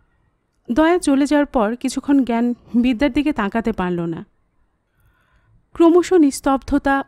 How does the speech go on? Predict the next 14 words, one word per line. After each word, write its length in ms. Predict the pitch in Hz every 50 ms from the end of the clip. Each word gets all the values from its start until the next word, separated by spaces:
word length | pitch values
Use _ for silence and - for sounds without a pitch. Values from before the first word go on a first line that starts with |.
| - -
অসহ্য 460 | 254 240 - 285 277 233 - - 294
হয়ে 220 | 285 262 294 285
উঠছিল। 520 | 262 214 196 - - - 208 190 175 165 185 _ _ _ _ _ _ _ _ _ _ _ _ _ _ _ _ _ _ _ _ _ _ _ _ _ _ _ _ _ _
"চা 220 | - - 277 277 285 -
ঠান্ডা 380 | - - 233 208 220 208 254 254
হয়ে 180 | 254 311 311
যাচ্ছে 340 | 269 311 311 302 - - 277
দাদা।" 380 | 196 208 196 190 208 220 285 349 _ _ _ _ _ _ _ _ _ _ _ _ _ _ _ _ _ _ _ _ - - - - -
"ও 320 | - - - 214 226 220 208
হ্যাঁ," 420 | 175 175 208 202 190 175 156 180 - _ _ _ _ _ _ _ _ _ _ _ _ _ _ _ - 233 240
বলে 260 | 240 285 294 330 349
জ্ঞান 300 | - - 226 226 254 277 - -
উঠে 240 | 226 - - 226
বসে, 400 | 196 180 170 170 - - - 117